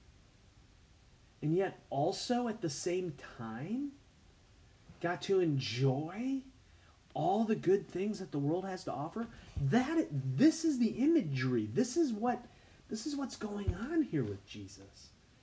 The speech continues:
This is, this is an amazing picture, right? He says, he says, "Hey,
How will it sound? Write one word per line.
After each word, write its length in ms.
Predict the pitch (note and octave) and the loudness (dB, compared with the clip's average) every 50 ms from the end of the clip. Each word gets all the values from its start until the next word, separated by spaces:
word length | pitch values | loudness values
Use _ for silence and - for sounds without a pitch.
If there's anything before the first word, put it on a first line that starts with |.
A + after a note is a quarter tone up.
| - - - - - | -20 -20 -20 -6 2
This 260 | - A3 D4+ C#4+ - - | 4 4 4 4 2 0
is, 320 | A#3+ F3+ C#3+ C3+ - - - - - - _ - - - - | 0 0 0 -2 -6 -12 -16 -20 -20 -20 _ -20 -20 -14 -8
this 180 | - B3+ - - | -8 -6 -4 -4
is 140 | D4+ C#4+ C#4+ | -2 0 2
an 60 | B3 | 0
amazing 800 | F#3 E3 D#3+ F3+ G3+ A3 B3+ C#4+ C#4+ C4 C4+ C4 B3 A3 G#3 | 0 0 -2 0 0 2 4 4 4 4 2 2 2 0 -2
picture, 560 | - - D4 D4+ - - - - - A#2 G2 G2 - - - - - - - - - - - _ - - - - - - - - - - B2+ | -4 -6 -10 -10 -10 -10 -8 -4 -4 -4 -4 -6 -12 -18 -20 -20 -20 -20 -20 -20 -20 -20 -20 _ -20 -20 -20 -20 -20 -20 -20 -20 -14 -6 -2
right? 300 | C#3 E3+ G#3 B3 C4+ - - - - - - - - - - | 2 2 2 2 0 -2 -6 -16 -20 -20 -20 -20 -16 -6 -2
He 100 | - G#3 | -2 0
says, 360 | - - A#3+ A3 - - - - - - - - - | 4 4 4 4 2 0 -8 -16 -20 -20 -16 -10 -8
he 80 | G3 | -6
says, 220 | G3 - G3+ F#3 - | -6 -4 -4 -2 0
"Hey, 280 | G#3+ C#4+ D4+ F#3 - | 2 2 2 2 0